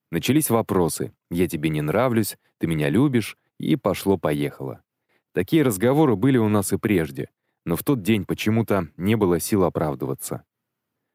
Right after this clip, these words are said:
Праздник был испорчен. Да и, наверное, не только праздник.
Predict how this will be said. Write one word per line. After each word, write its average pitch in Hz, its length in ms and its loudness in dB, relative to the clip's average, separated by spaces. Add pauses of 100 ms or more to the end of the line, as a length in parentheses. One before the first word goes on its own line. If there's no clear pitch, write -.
(120)
Праздник 117 400 2
был 92 180 2
испорчен. - 640 -4 (440)
Да 98 120 0
и, 117 40 4
наверное, 131 440 2
не 95 120 0
только 110 300 -2
праздник. 71 580 -6